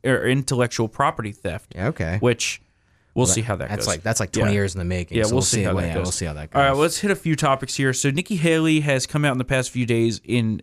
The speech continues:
Speaker 1: tacit support of President Trump, which I
Speaker 2: Yeah.
Speaker 1: find to be very interesting. She's becoming more and more Team Trump. She said she does not believe that there was a quid pro quo. She said that what was done was perfectly normal in the normal course, course of operations of the president.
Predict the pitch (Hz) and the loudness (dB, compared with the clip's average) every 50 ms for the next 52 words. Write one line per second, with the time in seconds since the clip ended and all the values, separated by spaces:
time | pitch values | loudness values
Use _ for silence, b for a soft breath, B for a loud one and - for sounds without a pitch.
0 | - - - - 156 180 196 - - - - 123 - - 123 104 - - - 107 | -10 -12 -4 -2 -2 0 0 -2 -4 -4 -8 -6 -2 -2 -2 -2 -2 -4 -4 -2
1 | 98 - - 76 73 - - 101 104 120 - b b b b b b b b 135 | -2 -2 -4 -6 -10 -4 -2 -2 -2 -2 -4 b b b b b b b b 0
2 | 131 - 143 120 - 147 147 143 135 127 135 127 117 127 120 120 113 117 113 110 | 2 4 2 4 4 4 4 2 2 0 0 2 2 2 2 2 0 -2 -4 -4
3 | - 113 - - - 117 110 117 b b b b b b b - 143 131 117 143 | -6 -8 -4 -2 -2 -2 -2 -4 b b b b b b b -2 -2 2 2 0
4 | 135 - 147 139 135 131 139 147 156 160 156 143 139 135 135 135 135 - 147 131 | 2 2 2 4 4 4 4 4 4 4 4 2 2 2 0 0 0 -2 -2 -2
5 | 120 - - 135 123 120 120 - - 143 131 117 - - 160 143 - - 135 120 | -2 -2 0 0 0 0 -2 -2 -4 -2 -2 -2 0 2 2 2 0 -2 -4 -4
6 | - - 156 147 127 127 131 139 143 147 147 123 107 139 135 135 135 120 123 117 | 0 2 2 2 2 2 2 2 4 2 2 0 0 0 2 2 2 0 0 0
7 | - 127 123 120 110 113 - - 139 127 131 - - 123 113 110 - _ 117 113 | 0 0 0 0 -2 -4 -2 0 0 0 0 0 -2 -2 -2 -2 -4 _ 0 0
8 | 110 113 107 b b b b b b - 151 151 131 - 151 135 123 135 120 131 | 0 0 -4 b b b b b b 0 0 2 2 2 0 2 2 0 0 0
9 | 151 151 - 147 156 131 113 135 135 135 135 135 131 b b b b b - 127 | 0 -2 0 0 -2 0 0 0 0 2 0 -2 -4 b b b b b 0 2
10 | 139 135 - - _ _ - - - 185 196 185 - 190 185 185 165 185 175 156 | 2 2 2 -4 _ _ -12 -2 2 2 2 2 0 -2 -2 0 2 2 4 4
11 | 147 147 151 147 151 147 147 151 151 147 135 127 123 117 117 127 135 143 143 147 | 4 4 4 4 2 2 2 2 2 2 2 0 0 2 2 4 4 4 4 2
12 | 143 127 - 147 139 127 - _ _ - 131 135 127 - - 147 143 135 - 131 | 0 0 0 -2 -2 -2 -4 _ _ -6 -6 -6 -6 -2 0 0 0 2 0 0
13 | 117 123 123 120 - 117 117 117 117 117 - 120 - 92 - - - 113 110 110 | 2 2 2 2 0 -2 0 0 0 -2 -4 -6 -6 -6 -10 -2 0 0 0 0
14 | 110 107 113 - | -2 -4 -4 -4